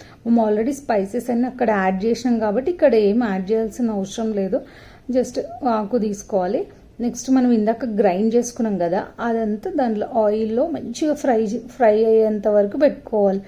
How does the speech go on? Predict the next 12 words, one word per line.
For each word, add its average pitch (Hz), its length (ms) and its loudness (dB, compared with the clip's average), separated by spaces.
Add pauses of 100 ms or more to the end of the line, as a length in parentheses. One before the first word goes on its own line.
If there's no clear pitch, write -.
(540)
ఆ, 220 480 2 (380)
ఈ 233 420 2
మిక్సీ 226 440 0
పట్టినదంతా 233 880 2
మొత్తం 240 540 0
ఆ 220 80 -2
మసాలా 214 500 -2
అంతా 208 420 -2
ఆయిల్ 202 400 4 (140)
పైకి 202 340 0
తేలేంత 214 680 -2
వరకు 208 480 0